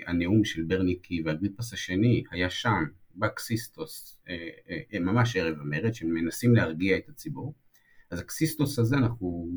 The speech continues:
לא כל כך, אה, אה, מכירים אותו מבחינה ארכיאולוגית, וגם בדבר הזה יש כל מיני הצעות. אה, אז זה לגבי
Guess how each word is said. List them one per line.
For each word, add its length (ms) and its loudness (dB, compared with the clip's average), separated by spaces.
לא 60 -14
כל 140 0
כך, 280 -8
אה, 40 -2
אה, 140 -6
מכירים 500 0
אותו 400 -4
מבחינה 480 -4
ארכיאולוגית, 840 -6
וגם 220 6
בדבר 360 2
הזה 160 2
יש 140 4
כל 140 2
מיני 220 6
הצעות. 580 -6
אה, 480 0
אז 340 -8
זה 240 2
לגבי 880 4